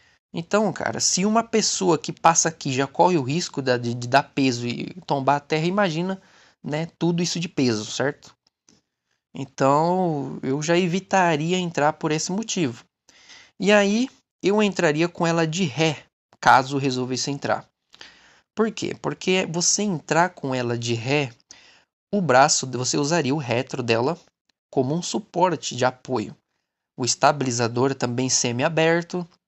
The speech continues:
E o retro, né? Deixa eu prosseguir o vídeo aqui só pra mostrar melhor pra vocês, tá?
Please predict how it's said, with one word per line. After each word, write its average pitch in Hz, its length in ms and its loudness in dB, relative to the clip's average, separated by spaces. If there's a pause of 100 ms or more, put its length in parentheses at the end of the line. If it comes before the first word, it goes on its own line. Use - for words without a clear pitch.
(680)
E 170 100 0
o 185 60 0
retro, 160 560 0 (840)
né? 135 200 0
Deixa 139 260 -2
eu 131 60 -4 (1040)
prosseguir 127 500 0
o 113 60 -2
vídeo 113 300 0
aqui 117 220 -6
só 127 200 0
pra 143 160 0 (180)
mostrar 131 340 -4
melhor 131 280 0
pra 135 120 -4
vocês, - 540 -6
tá? 151 240 -2